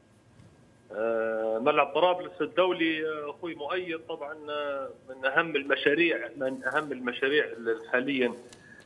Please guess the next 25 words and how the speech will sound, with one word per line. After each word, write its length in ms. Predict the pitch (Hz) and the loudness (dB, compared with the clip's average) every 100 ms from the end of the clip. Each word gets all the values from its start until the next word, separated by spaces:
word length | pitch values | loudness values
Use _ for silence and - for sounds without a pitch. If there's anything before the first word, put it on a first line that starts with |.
| - - | -8 -2
ال-، 220 | 127 127 | 2 4
ال-، 300 | 131 120 117 | 4 4 -2
اللي 220 | 113 113 | -2 0
جاري 260 | 110 143 127 | 6 6 6
العمل 400 | 120 135 123 113 - | 4 4 2 -4 -2
فيها 240 | 143 120 | -2 0
من 100 | 117 | -6
قبل 380 | 110 127 117 110 | -8 -6 -4 0
جهاز 180 | 120 120 | 0 0
التطوير. 600 | - - - 139 156 165 165 - - - - - - - _ - | -2 -6 -4 0 2 2 0 -12 -20 -20 -20 -20 -20 -20 _ 0
آه، 840 | 135 131 127 117 113 107 107 107 104 92 92 - - - - _ _ _ - | 4 4 4 2 -2 -4 -8 -12 -16 -18 -20 -20 -20 -20 -20 _ _ _ -10
احنا 380 | - 147 165 143 | -6 0 2 2
زي 220 | 143 151 | 4 4
ما 120 | 135 | 2
تعرف 440 | 127 156 143 131 127 | 2 2 2 0 -2
ال-، 160 | 127 | -2
ال-، 220 | 123 120 | 0 -2
العمل 540 | 117 123 151 135 123 120 | -2 2 2 0 -2 -4
ال-، 300 | 117 113 117 | -4 -4 -6
ال-، 340 | 113 117 113 113 107 | -4 -2 -2 -4 -12
الفعلي 600 | 113 - 135 123 120 104 - - - - | -2 4 4 4 2 2 -6 -18 -20 0
بدأ، 380 | 131 139 127 - | 2 2 0 -2
آه، 320 | 120 120 117 117 123 - - - 107 98 - | -8 -6 -6 -8 -16 -20 -20 -18 -16 -10 -2
في، 300 | 120 117 113 | 2 4 4
آه، 360 | 110 107 104 | 2 0 -2